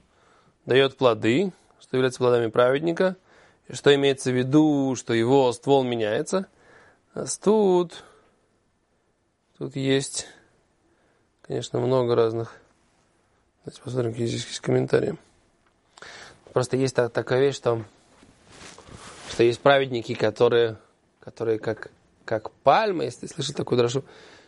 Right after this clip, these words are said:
есть праведники, которые как пальма, у них есть сладкие плоды. А есть такие, которые как эрос, которые растут как бы вот в высоту сами. То есть есть праведник, который,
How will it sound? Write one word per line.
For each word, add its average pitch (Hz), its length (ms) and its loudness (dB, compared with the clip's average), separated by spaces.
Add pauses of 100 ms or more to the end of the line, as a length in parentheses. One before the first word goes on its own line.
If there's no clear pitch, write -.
есть - 120 -20
праведники, 131 320 0
которые 120 320 -2
как - 220 -10
пальма, 147 680 0 (1700)
у - 60 -8
них 131 200 -4
есть - 180 -4
сладкие 127 460 2
плоды. 113 520 0 (280)
А 131 80 -8
есть 139 220 -4
такие, 123 280 -2
которые 117 380 0
как - 200 -4
эрос, 117 300 0
которые - 360 -8
растут 123 340 -4
как - 160 -6
бы 165 60 -8
вот - 100 -10
в - 60 -20
высоту 123 420 -2
сами. 120 320 0
То - 640 -20
есть - 100 -20
есть 165 200 0
праведник, 123 480 0
который, 113 1300 0